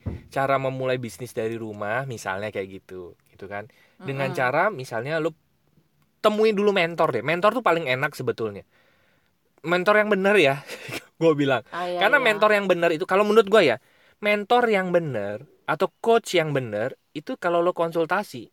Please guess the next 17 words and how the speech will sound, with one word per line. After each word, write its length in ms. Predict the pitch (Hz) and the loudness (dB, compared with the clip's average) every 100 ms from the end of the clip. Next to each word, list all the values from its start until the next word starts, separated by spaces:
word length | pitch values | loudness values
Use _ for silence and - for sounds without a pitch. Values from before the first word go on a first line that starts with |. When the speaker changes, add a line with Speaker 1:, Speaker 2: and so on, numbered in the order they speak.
| _ | _
Speaker 1:
lo 80 | 185 | -10
selalu 400 | 226 202 190 208 | -8 -6 -4 -6
punya 460 | - 180 175 180 - _ _ _ _ _ _ _ _ | -8 -8 -4 -6 -6 _ _ _ _ _ _ _ _
bil-, 240 | - 156 - 165 | -4 -4 -2 2
lo 240 | 254 - _ _ | 2 2 _ _
jadi 380 | 151 151 160 160 | -2 0 -2 -10
setelah 340 | - 156 170 175 | -14 -2 0 0
selesai, 500 | 165 196 214 139 120 | -2 -2 -2 0 -2
lo 140 | 156 202 | -2 -4
selalu 280 | 180 185 185 | -4 -4 -2
bilang 160 | 151 147 | -2 -2
gini, 180 | 113 - | -8 -4
"Gue 160 | 190 156 | -4 -2
bisa 260 | 117 - - | -6 -8 -6
kalau 180 | 113 110 | -4 -4
ngelakuin 320 | 104 - 101 | -6 -10 -14
itu." 240 | 95 - | -14 -20